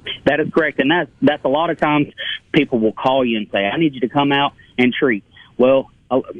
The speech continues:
ninety-nine percent of the time, the best thing to do is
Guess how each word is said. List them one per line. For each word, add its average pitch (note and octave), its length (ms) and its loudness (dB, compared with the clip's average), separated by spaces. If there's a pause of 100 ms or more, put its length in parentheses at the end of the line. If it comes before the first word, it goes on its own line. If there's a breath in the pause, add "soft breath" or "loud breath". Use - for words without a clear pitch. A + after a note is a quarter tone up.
(120)
ninety-nine E3 680 2
percent D3+ 300 -2
of C3 80 -4
the B2+ 60 -4
time, D3 380 -2 (280 loud breath)
the - 80 0
best B2+ 340 0
thing C#3 260 0
to B2 80 -6
do B2+ 280 2
is G#2+ 80 -2